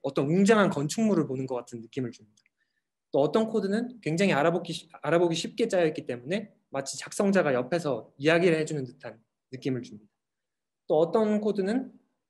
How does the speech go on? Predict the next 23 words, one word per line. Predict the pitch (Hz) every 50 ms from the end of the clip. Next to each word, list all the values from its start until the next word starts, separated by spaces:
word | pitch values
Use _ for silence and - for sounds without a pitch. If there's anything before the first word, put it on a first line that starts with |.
| _ _ -
어, | - - -
너무 | 139 160 190 233 247
간결한 | - - - 160 165 196 196 196 180
나머지 | 170 147 139 135 131 135 180 170 123 - - _ _ _ _ -
어떤 | - 156 151 214 196 202 196
대화보다도 | - 147 160 165 202 233 208 196 - 170 147 135 131 131 131 123 113 - _
더 | - 151 151
깊은 | 151 - 151 - 220 202 170
깨달음을 | 202 208 240 240 220 175 143 123
줍니다. | - - 110 110 _ _ _ _ _ _ _ _ _ _ _ _ _
이런 | - 147 175 190 202 202 202 202 202 202 196 196 196
코드들을 | 190 - 226 202 180 175 175 190 233 262 254 - - _ _ _ _ _ _ -
공학계에서는 | 160 175 180 175 185 175 160 170 156 139 127
보통 | - - - - 160 180 180 -
잘 | - - - 139 156 160
짠 | 170 185 180 170 165
코드라고 | 165 - 196 185 175 160 135 135 123 120 - _
부르는 | - 143 143 139 135 135 _ _ 143 139 131
것 | 123 120
같고요. | - - - - 117 139 160 147 - - _ _ _ _ _ _
어, | - 131
저는 | - 147 147 156 151 139
여기에서 | 123 120 - 127 123 123 - 196 233 247 - -